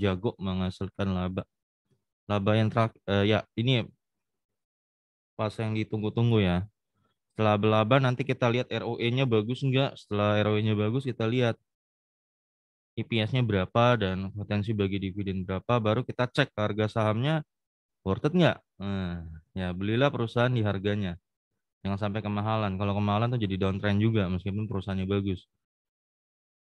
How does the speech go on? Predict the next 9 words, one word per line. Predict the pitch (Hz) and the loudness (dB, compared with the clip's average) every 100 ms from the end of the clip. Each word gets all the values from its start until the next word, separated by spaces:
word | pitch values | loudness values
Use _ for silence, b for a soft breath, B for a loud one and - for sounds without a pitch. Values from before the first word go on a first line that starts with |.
| - | 4
Ya, | 151 - _ b b | 4 4 _ b b
laba | 104 107 110 151 160 _ | 0 2 6 4 4 _
tiga | - 120 110 110 | -4 2 2 2
puluh | 117 113 - | -2 -2 -4
tiga | 117 104 104 - | -6 -2 -2 0
M | 131 143 135 | 2 2 2
ya | 101 90 | 0 -2
saat | 101 95 101 | -4 -4 -6
itu. | 98 120 123 | -4 -4 -4